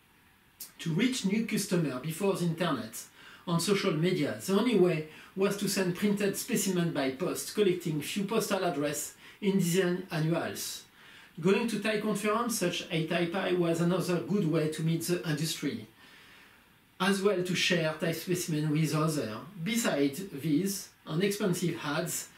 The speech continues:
no way to be discovered at the time.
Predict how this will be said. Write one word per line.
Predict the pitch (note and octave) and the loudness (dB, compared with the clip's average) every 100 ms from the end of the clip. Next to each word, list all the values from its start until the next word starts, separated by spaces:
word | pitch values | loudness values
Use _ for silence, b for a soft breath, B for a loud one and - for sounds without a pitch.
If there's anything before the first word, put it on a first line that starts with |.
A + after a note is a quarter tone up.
| B | B
no | D3+ F#3 G3 | 0 4 4
way | F3 F3+ | 4 2
to | F3+ | -4
be | D3 | -6
discovered | D3+ D#3+ D#3 C#3+ D3+ D3 F3+ D#3 | -4 -4 -4 -2 -2 -4 -8 -8
at | D3+ | -8
the | C#3+ | -2
time. | G#3 - - A2+ | -2 -2 -4 -10